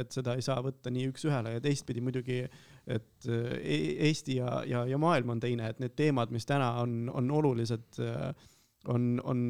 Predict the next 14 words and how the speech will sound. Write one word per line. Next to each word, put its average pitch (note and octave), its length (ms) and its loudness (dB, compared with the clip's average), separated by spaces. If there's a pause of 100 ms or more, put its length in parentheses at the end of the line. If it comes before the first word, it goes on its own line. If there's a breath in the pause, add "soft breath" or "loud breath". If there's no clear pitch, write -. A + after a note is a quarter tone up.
(160)
teistsuguses B2 520 0
kontekstis, B2 560 0
kui A#2+ 140 -2
nad A#2+ 160 -2
olid A#2+ 180 -2
siin, C3 360 -4
et A#2+ 120 -8
absoluutselt, C3 640 -4
et, - 120 -16 (180)
et - 100 -16
ma B2 140 0
arvan, A#2+ 260 -2
et, - 240 -12
äh, A#2 300 -6